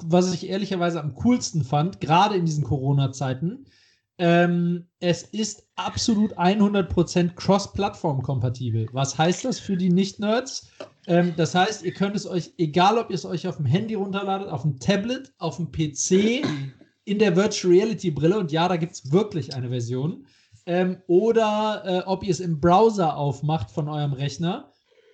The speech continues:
alle Versionen können miteinander zusammenspielen. Das heißt, wenn ihr Freunde habt, mit denen ihr spielen wollt oder sowas, egal ob die ein Tablet zu Hause haben oder ein P C oder Handy oder was weiß ich was,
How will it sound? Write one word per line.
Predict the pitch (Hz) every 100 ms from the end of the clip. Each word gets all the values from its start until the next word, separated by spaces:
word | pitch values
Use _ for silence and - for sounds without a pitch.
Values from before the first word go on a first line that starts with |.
| -
alle | 175 214 233
Versionen | 208 185 165 180 196 214 220
können | - 180 165
miteinander | 156 185 208 208 185 190 196
zusammenspielen. | - 175 180 175 143 - 127 123
Das | 123 151
heißt, | 175 180 156
wenn | 180 208
ihr | 208
Freunde | - 170 190 214
habt, | 180 202
mit | 180 165
denen | 180 175
ihr | 156
spielen | - 214 240 208
wollt | 214 -
oder | 196 190
sowas, | 196 208 196 - _ _
egal | 170 165 190
ob | 214 220
die | 190
ein | 156
Tablet | 190 196 233 -
zu | 208
Hause | 196 196
haben | 202 202 196
oder | 175 175
ein | 165 156
P | 156 147
C | 180 202 214
oder | 175 156
Handy | 139 208 226 196
oder | 170
was | 160 160
weiß | 165 147
ich | 185 160
was, | 208 - -